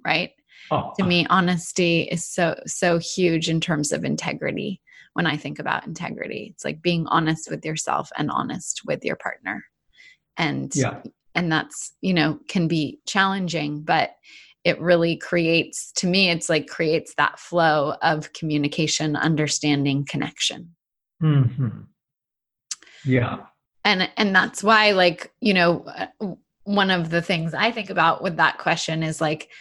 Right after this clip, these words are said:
Speaker 1: you know, if a man, a man is in integrity, if he's, you know, maybe he's dating a woman and he knows in his heart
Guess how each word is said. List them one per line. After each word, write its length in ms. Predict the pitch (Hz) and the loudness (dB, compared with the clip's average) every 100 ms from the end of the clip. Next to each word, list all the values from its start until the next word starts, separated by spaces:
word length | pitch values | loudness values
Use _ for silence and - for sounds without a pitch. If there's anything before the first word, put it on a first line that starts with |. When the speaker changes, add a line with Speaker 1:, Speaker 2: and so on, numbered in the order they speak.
| - - _ - | -20 -20 _ 0
Speaker 1:
you 100 | 196 | 2
know, 220 | 160 156 | 4 4
if 220 | - 170 | 2 2
a 80 | 175 | 2
man, 360 | 170 170 160 - | 4 2 0 0
a 100 | 190 | 0
man 380 | 180 175 175 170 - | 2 2 2 0 -4
is 80 | 170 | -2
in 140 | 165 | -2
integrity, 760 | 156 165 202 202 185 175 165 151 | 0 0 0 2 2 4 2 2
if 140 | 180 - | 0 2
he's, 420 | 175 165 156 - - _ | 2 2 2 -8 -20 _
you 100 | 196 | 2
know, 140 | 175 170 | 2 4
maybe 300 | 175 170 170 | 4 4 2
he's 420 | 190 175 165 - _ _ 170 | 2 2 0 -10 _ _ 0
dating 340 | 175 170 170 | 2 4 4
a 80 | 170 | 2
woman 600 | 160 165 170 165 170 160 - _ - | 4 4 4 4 2 -2 -8 _ 0
and 360 | 170 175 170 - - | 0 0 -4 -6 -16
he 240 | - 190 | -6 -2
knows 400 | 175 175 185 185 | 2 4 6 4
in 140 | 185 | 2
his 340 | 170 170 160 - | 2 0 -2 -6
heart 440 | - - 233 190 | -6 4 4 4